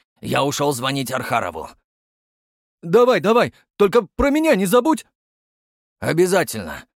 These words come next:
сказал старик и повесил трубку. "Чёртов сопливый гений!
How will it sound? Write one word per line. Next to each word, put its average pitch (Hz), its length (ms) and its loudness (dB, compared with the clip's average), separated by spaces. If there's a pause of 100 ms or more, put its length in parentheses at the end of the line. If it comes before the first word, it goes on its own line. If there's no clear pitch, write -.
(240)
сказал 98 320 -2
старик 135 420 -8 (120)
и 135 100 -4
повесил 127 480 -6
трубку. 78 520 -14 (1400)
"Чёртов - 760 -4
сопливый 101 640 -8
гений! 95 520 -10